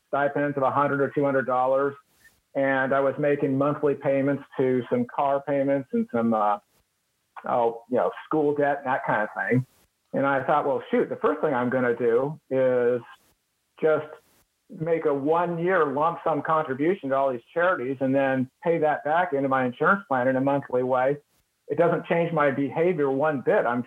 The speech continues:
still giving money. I just, you know, my, the, uh, beneficiaries just get it at the very beginning of the year, and I'm still putting that money as if I were one every month." And, uh,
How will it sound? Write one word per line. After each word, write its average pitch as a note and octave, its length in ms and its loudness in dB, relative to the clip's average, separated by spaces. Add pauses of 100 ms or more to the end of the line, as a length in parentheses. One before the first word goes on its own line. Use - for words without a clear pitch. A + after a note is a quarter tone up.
(120)
still F#3 180 0
giving C#3 320 0
money. C#3+ 320 0
I C#3+ 100 0
just, C#3 160 -2 (360)
you C3 80 0
know, B2+ 220 2
my, B2+ 360 0 (220)
the, C3 240 2
uh, B2 120 2 (800)
beneficiaries C#3+ 720 0 (160)
just D3 180 -2
get D3 160 2
it D#3 120 2 (520)
at C#3+ 120 -2
the D3+ 40 -4
very D#3+ 220 2
beginning E3 260 0
of D3+ 60 0
the D3 60 -2
year, F#3+ 480 0
and C#3+ 340 0
I'm D#3+ 320 0
still D3 220 0
putting D3+ 280 0
that C#3 200 -2
money C#3+ 440 0 (220)
as C#3+ 160 0
if D3+ 220 0
I C#3+ 180 2
were D3 400 0
one D3+ 260 -2 (140)
every D3+ 220 0
month." G3+ 320 0 (1000)
And, C#3 400 0
uh, C3 320 2